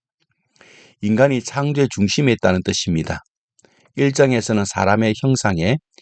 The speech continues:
이 장은 사람됨의 과정에 중점을 두고 있습니다. 이제 창조의 시선이 하늘에서 땅으로 그리고 인간을 향하고 있습니다. 본문을 함께 살펴보겠습니다. 사 절에서 육 절입니다.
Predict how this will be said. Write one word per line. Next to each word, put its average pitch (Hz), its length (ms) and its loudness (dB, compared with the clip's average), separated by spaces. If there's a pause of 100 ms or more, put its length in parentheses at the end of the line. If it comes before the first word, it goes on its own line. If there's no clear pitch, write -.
(300)
이 95 140 -2
장은 110 400 0 (200)
사람됨의 123 800 0
과정에 101 480 0
중점을 113 460 2
두고 92 200 -4
있습니다. 85 500 -2 (840)
이제 113 260 -2
창조의 127 480 0
시선이 127 500 0 (140)
하늘에서 120 540 0
땅으로 123 420 -2
그리고 101 280 -2
인간을 113 520 2 (680)
향하고 104 500 0 (720)
있습니다. 90 640 -4 (520)
본문을 113 580 0 (380)
함께 104 260 -4
살펴보겠습니다. 85 920 -4 (920)
사 107 240 0
절에서 113 400 0
육 98 200 -4
절입니다. 80 460 0